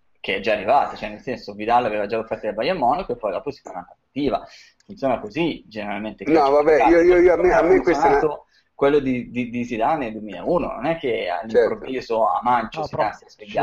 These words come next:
Speaker 3: dobbiamo
Speaker 1: eh.
Speaker 3: stare sulla logica, perché non è scontata purtroppo, eh.
Speaker 2: No, no, no, no, è vero, però, cioè, anche per, anche su quella cosa di Zidane è stata costruita una narrativa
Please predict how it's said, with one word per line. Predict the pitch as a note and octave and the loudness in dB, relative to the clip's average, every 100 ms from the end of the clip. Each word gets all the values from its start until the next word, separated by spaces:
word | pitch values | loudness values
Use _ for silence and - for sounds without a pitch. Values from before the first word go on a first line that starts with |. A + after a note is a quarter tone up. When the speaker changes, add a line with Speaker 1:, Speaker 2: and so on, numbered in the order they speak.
| - | -2
Speaker 3:
dobbiamo | D#3 C3 | -2 -4
Speaker 1:
eh. | |
Speaker 3:
stare | G3 F3+ C#3+ | -2 -2 -2
sulla | C3+ C3+ | -6 -2
logica, | C3+ A#2+ - A#2 A#2+ | -2 -4 -10 -14 -12
perché | A#2 B2+ - B2+ | -14 -16 -12 -12
non | B2+ C3+ | -10 -10
è | C#3+ | -10
scontata | C#3+ D3 C3+ C#3 G#2+ G#2+ | -12 -16 -12 -12 -12 -14
purtroppo, | A2 G#2+ A#2+ G#2 _ A#2+ | -20 -18 -18 -18 _ -14
eh. | B2+ | -4
Speaker 2:
No, | B2+ F3+ F3 | 2 4 4
no, | F3+ | 4
no, | F#3 F#3 | 4 4
no, | F#3 C#3+ | 4 4
è | B2+ | 4
vero, | E3 C#3 A2 | 4 4 4
però, | C#3+ D3 - | 4 4 2
cioè, | - C3 | 0 2
anche | B2 C3 C#3 | 2 0 0
per, | C3 | 0
anche | - D#3 D#3 | 0 0 0
su | D3+ | -2
quella | C#3+ C3+ | 0 2
cosa | B2+ C3 | 2 2
di | A#2 | -2
Zidane | G2+ G2 C3 A#2+ | -2 0 2 2
è | |
stata | G#2 A#2 G#2 | 0 -2 0
costruita | A2 - A#2 A#2 | -2 -2 -4 -2
una | G#2+ G#2 | -2 -2
narrativa | G2+ G2 G2 A#2 A#2+ G#2 | -2 -2 -4 -4 -4 -4